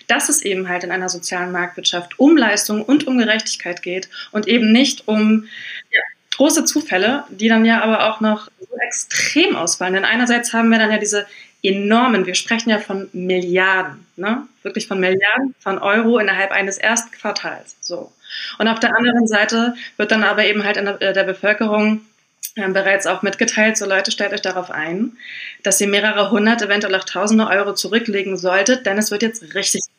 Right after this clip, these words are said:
So, und das kann man auch einfach den, den, der Bevölkerung nicht erklären. Und, ähm, ich finde jetzt eine wichtige Stimme und auch besonders interessant und spannend, bin ich mal gespannt, wie es jetzt auch die Tage dann weitergeht, ist dann jetzt auch das Interview, das Robert Habeck am Samstag in der Süddeutschen gegeben hatte,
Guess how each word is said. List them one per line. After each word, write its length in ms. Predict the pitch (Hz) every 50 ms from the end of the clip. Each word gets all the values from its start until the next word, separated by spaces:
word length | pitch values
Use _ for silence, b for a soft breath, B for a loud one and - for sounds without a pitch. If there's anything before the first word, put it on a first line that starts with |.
| _ _ _ _ _ _ _ _ _ B B B B B B B B
So, 180 | - - 196 185
und 140 | 190 208 202
das 240 | 220 214 - - - - - _ - -
kann 120 | 240 254
man 160 | 277 277 247
auch 160 | 202 196 -
einfach 280 | - 208 214 214 220 202
den, 360 | - 208 202 202 202 202 196
den, 320 | 190 202 202 190 185 185 -
der 120 | 196 196
Bevölkerung 520 | 190 190 - 214 220 226 226 220 208 214
nicht 180 | 202 202 196 -
erklären. 560 | - 175 - - - 208 220 220 208 220 240 B B B B B B B B B B _
Und, 340 | - 190 196 196 196 196 190
ähm, 280 | - 294 196 196 190 196 -
ich 140 | - -
finde 180 | - 220 220 220
jetzt 200 | 220 214 - -
eine 200 | 208 214 240 247
wichtige 300 | 247 240 247 240 214 226
Stimme 440 | 214 - - - 233 262 269 254 233
und 100 | 214 -
auch 140 | 190 196 -
besonders 400 | - 180 190 208 220 240 240 -
interessant 440 | 214 208 - 208 - - 214 214 208
und 120 | 202 202
spannend, 500 | - - - 208 220 262 330 370 - - - _ _ _ _
bin 100 | 214 214
ich 100 | 202 202
mal 120 | 202 202
gespannt, 280 | 196 - - - 214 220
wie 40 |
es 80 | 214 208
jetzt 120 | 196 -
auch 80 | 196 196
die 120 | - 196
Tage 260 | - - 190 185 190 185
dann 180 | 180 180 185
weitergeht, 580 | 190 214 254 - - 196 190 196 208 240 240 - _ _ _ _ _ _ _ _ _ - - -
ist 140 | - - 196
dann 100 | 185 190
jetzt 180 | 202 196 -
auch 120 | 190 190 -
das 140 | 202 -
Interview, 280 | - 202 202 196 196 196
das 200 | 190 196 190 190
Robert 280 | 196 190 196 196 190 196
Habeck 300 | 202 202 202 196 - -
am 100 | 180 180
Samstag 340 | 170 180 180 175 - 175 -
in 60 | 180
der 80 | 180 175
Süddeutschen 480 | 202 190 185 170 156 160 170 165 160
gegeben 360 | 160 - - 156 156 160 170
hatte, 340 | 175 160 165 160 175 196 226